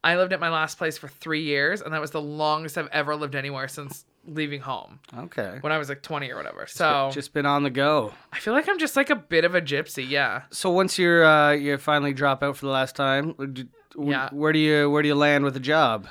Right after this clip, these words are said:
Speaker 2: Is this wh-, how you get into the art dealing? Or?
Speaker 1: No, no, not even. Uh, I started working for one eight hundred got junk.
Speaker 2: Okay.
Speaker 1: Um, I know.
Speaker 2: <laughs>
Speaker 1: I know. I was working
Speaker 2: Big
Speaker 1: in their,
Speaker 2: company. They're,
Speaker 1: like
Speaker 2: they're national, I guess, eh? 'Cause
Speaker 1: they're
Speaker 2: they're
Speaker 1: interna-, they're in Australia too.
Speaker 2: Oh,
Speaker 1: So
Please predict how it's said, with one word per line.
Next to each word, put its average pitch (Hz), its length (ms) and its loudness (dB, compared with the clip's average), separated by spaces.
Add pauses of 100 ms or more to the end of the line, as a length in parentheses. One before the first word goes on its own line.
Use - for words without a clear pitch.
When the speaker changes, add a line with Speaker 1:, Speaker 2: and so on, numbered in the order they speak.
(100)
Speaker 2:
Is 120 160 -10
this 131 140 -6
wh-, 131 180 -6
how 139 80 0
you 135 100 0
get 131 120 -2
into 131 100 -6
the 127 100 -6
art 143 240 -2
dealing? 170 500 -4
Or? 220 140 -2
Speaker 1:
No, 247 400 8
no, 226 340 6
not 202 260 4
even. 220 380 0
Uh, 180 480 6
I 190 140 2
started 214 240 0
working 202 220 -2
for 196 140 -6
one 170 180 2
eight 170 80 0
hundred 175 240 -2
got 156 160 2
junk. 147 540 -2 (360)
Speaker 2:
Okay. 202 260 6
Speaker 1:
Um, 214 340 12
I 175 180 12
know. 214 560 12
Speaker 2:
<laughs> 294 120 10
Speaker 1:
I 165 260 8
know. 190 540 6
I 180 140 4
was 180 180 -2
working 185 480 -2
Speaker 2:
Big 170 160 4
Speaker 1:
in 170 60 -2
their, 208 160 6
Speaker 2:
company. 196 160 8
They're, 185 160 10
Speaker 1:
like 226 100 8
Speaker 2:
they're 208 160 2
national, 254 480 2
I 180 80 8
guess, 143 320 2
eh? 196 200 2
'Cause 180 200 -2
Speaker 1:
they're 214 120 8
Speaker 2:
they're 233 100 6
Speaker 1:
interna-, 233 340 4
they're 202 120 4
in 190 40 4
Australia 185 460 2
too. 170 340 0
Speaker 2:
Oh, - 0 -
Speaker 1:
So 165 360 4